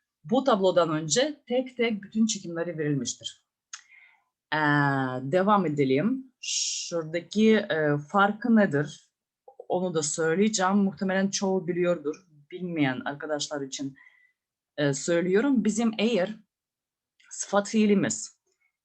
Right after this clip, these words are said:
nitelenen, evet, nitelenen isimden sonra geliyorsa virgül mutlaka koymalıyız, değil mi? Ama gelmiyorsa eğer,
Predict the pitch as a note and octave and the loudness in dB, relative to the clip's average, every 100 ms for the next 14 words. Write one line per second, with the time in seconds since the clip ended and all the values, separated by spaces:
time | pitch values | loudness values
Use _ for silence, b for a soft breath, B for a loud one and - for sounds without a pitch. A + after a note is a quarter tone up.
0 | _ _ _ _ _ F#3 F#3+ G#3 G#3+ A3+ | _ _ _ _ _ -4 0 4 6 6
1 | D4 E4+ _ _ _ _ _ _ _ _ | 4 -2 _ _ _ _ _ _ _ _
2 | _ _ _ _ _ _ _ _ _ _ | _ _ _ _ _ _ _ _ _ _
3 | _ _ _ _ _ _ G3 F3+ B2+ - | _ _ _ _ _ _ 2 4 2 -2
4 | - _ G#3 G#3 G#3+ A#3+ C4 - - - | -20 _ 0 2 2 2 -2 -10 -12 -12
5 | - A3 A#3 A3 G3 F#3+ F#3+ F#3 F3 D#3 | -4 2 4 6 4 2 -2 -2 -2 0
6 | D3 C#3+ D3+ E3+ G#3+ D4 - C4 G#3+ G3 | 0 0 -2 2 2 2 -2 -2 0 0
7 | D3+ G#3 A3 - F3 F3 F3+ F3 F3+ F3 | 2 2 2 0 -8 -4 -4 -4 -8 -8
8 | - D#3+ D3 D3 C3 A2+ A#2 A3+ C4 - | -2 2 2 2 0 -2 -4 -6 -8 -8
9 | G#3 C#4 C3 A3+ B B B B - G#3+ | 0 2 2 0 B B B B 0 4
10 | A3 A3 A#3 D4 E4 A3+ F3 - - D#3 | 4 4 4 4 4 2 0 -4 -4 0
11 | C3+ D#3+ B3 | 2 2 0